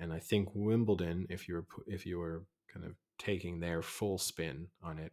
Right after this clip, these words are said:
would hope that actual Russians back in, in Russia would see this. And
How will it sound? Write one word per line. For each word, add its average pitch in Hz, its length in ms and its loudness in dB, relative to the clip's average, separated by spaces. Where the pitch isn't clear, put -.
would 87 100 -4
hope 90 440 -2
that - 200 -8
actual 98 400 2
Russians 90 720 2
back 85 280 -4
in, 82 260 -4
in 85 140 -4
Russia 80 440 -6
would - 140 -4
see 104 400 4
this. - 480 -6
And 82 600 -2